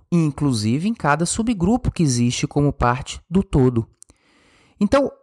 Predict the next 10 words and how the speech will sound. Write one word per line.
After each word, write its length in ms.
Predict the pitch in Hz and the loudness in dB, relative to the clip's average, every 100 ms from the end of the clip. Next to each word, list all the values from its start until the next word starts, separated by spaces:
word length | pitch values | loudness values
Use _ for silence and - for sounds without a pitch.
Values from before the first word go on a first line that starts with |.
| - 214 | -2 2
ao 260 | 320 392 | 4 4
você 360 | 339 320 - 262 | 4 2 4 2
fazer 320 | - 202 214 | 4 4 4
uma 160 | 220 202 | 4 4
análise 320 | 202 214 202 | 4 2 0
de 40 | |
subgrupo 680 | - 196 185 151 131 113 127 | -2 -2 0 2 2 2 0
num 140 | 147 | 2
estudo 500 | 160 - - 147 135 | 2 -2 -2 0 2
negativo, 920 | 131 123 117 - - 170 233 180 65 | 2 2 0 -4 -4 -2 0 -2 -6